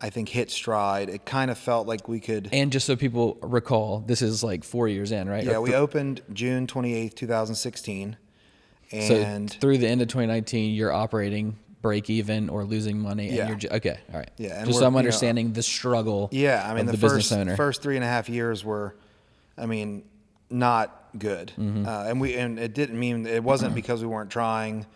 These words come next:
Speaker 1: Um, we didn't know as much as we thought we knew when we opened. I learned, I've learned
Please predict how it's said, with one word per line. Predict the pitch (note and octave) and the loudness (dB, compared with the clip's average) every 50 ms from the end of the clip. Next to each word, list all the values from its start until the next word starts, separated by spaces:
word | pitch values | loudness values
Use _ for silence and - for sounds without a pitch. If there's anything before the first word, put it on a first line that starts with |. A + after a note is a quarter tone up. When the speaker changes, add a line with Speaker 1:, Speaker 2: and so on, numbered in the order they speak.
| - _ _ _ _ _ - | -20 _ _ _ _ _ -8
Speaker 1:
Um, | G2 G2+ G#2 G#2 G#2 G2+ G2 G2 F#2+ F#2+ F#2+ F#2+ - _ _ _ _ _ _ _ _ _ _ - | -6 -4 -2 -2 -2 -2 -4 -4 -6 -6 -8 -12 -14 _ _ _ _ _ _ _ _ _ _ -6
we | A#2 C3 B2 | -4 -4 2
didn't | B2 D3 C#3+ B2+ G#2+ G2 | 4 4 4 4 2 0
know | G#2 G#2+ A2+ A#2 A2+ | 0 2 4 4 4
as | G#2+ G#2 | 2 2
much | A2+ A2 G#2 | 0 -2 -2
as | A#2+ G#2+ | -2 -4
we | A2 A2 | -4 -4
thought | - A#2 A2+ A2+ A2+ | 2 2 4 4 4
we | A2+ A2 | 2 0
knew | A2 A2 A2 | 0 0 0
when | G#2+ G#2+ | 0 -2
we | G#2+ G#2+ | -2 0
opened. | G#2 G#2+ G#2 - A#2 A2 G#2+ A2 G#2 | 0 -2 -2 -2 -2 -4 -2 -2 -4
I | F2+ E2+ A2+ | -2 0 0
learned, | A2 A2 A2 G#2+ G#2 G2+ F#2+ | 2 2 2 0 -2 -4 -4
I've | G2 A2 G#2 | -6 -6 -4
learned | G#2+ A2 G#2+ G#2 G#2 G2 G2 | -2 -4 -2 -2 -4 -6 -8